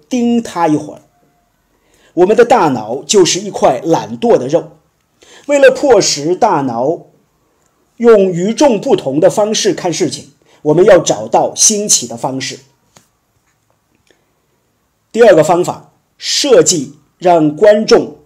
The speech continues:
掉下巴的环节。比尔盖茨上台演讲的时候，打开一个玻璃盖，对观众说：“马来热通过蚊子传播，我今天带了一些蚊子来，现在我要把它们放出来，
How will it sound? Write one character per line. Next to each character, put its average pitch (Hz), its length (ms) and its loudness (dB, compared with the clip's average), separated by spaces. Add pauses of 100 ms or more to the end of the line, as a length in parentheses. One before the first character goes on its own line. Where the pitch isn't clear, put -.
掉 180 260 2
下 160 340 0
巴 143 280 -4
的 139 120 -8
环 117 300 -14
节。 - 220 -12 (1300)
比 262 140 2
尔 240 140 6
盖 226 180 4
茨 190 220 2
上 175 280 0
台 147 580 -2
演 147 220 -4
讲 151 200 -2
的 156 100 2
时 147 140 -4
候， 131 340 -8
打 120 240 -10
开 175 160 -2
一 190 140 2
个 147 120 -2
玻 180 200 2
璃 139 100 -2
盖， 135 400 -6
对 180 160 2
观 202 300 2
众 160 180 0
说 165 400 -4 (460)
：“马 160 260 2
来 165 160 6
热 240 340 4
通 214 240 -4
过 170 280 4
蚊 143 260 -4
子 139 180 -8
传 131 240 -12
播， 156 360 -6 (400)
我 170 120 4
今 233 220 -2
天 226 220 4
带 226 160 6
了 160 120 4
一 165 60 0
些 165 140 2
蚊 143 240 -2
子 143 120 -4
来， - 200 -14 (400)
现 208 260 2
在 180 120 6
我 156 100 4
要 165 80 4
把 151 120 0
它 147 120 -4
们 139 100 -4
放 147 260 -4
出 139 200 -8
来， - 160 -16